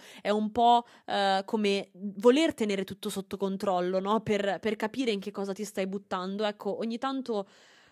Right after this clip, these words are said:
non è necessario, ehm, dovremmo solo uscire dalla nostra bolla, ehm, e comunicare da esseri umani con altri esseri umani. Eh, so che è molto difficile, però, ehm,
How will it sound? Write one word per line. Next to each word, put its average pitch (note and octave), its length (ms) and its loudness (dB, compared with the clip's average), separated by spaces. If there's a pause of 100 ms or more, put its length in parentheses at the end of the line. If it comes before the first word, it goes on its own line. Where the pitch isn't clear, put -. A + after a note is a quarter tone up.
non A#3 120 4
è A#3+ 80 8
necessario, F#3+ 1040 2
ehm, F#3+ 880 0
dovremmo A3 480 4
solo B3+ 220 6
uscire A3+ 380 2
dalla G3+ 160 6
nostra G3+ 360 2
bolla, G3+ 560 8 (360)
ehm, F#3+ 840 -2
e E3+ 120 2
comunicare A#3 720 4
da G3+ 140 6
esseri G3+ 360 6
umani G3+ 400 6
con G3+ 200 4
altri G3 420 4
esseri G3 380 6
umani. F#3+ 600 4 (340)
Eh, F#3 420 2
so A3+ 240 2
che A3+ 120 2
è - 20 6
molto G#3+ 300 6
difficile, G#3 840 -2 (220)
però, G#3 400 6 (340)
ehm, G3+ 720 2